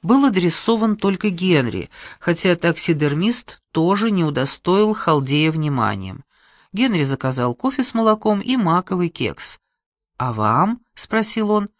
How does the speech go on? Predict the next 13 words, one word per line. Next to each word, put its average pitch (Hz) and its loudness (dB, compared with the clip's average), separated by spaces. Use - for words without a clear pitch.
«Черный 156 2
кофе», — 127 0
буркнул 123 -4
старик, 165 -4
уставившись 151 -2
в - -12
скатерть. - -6
Не 156 -2
проронив 156 0
ни 131 -4
слова, 214 2
официант 139 -2
отбыл. 123 -6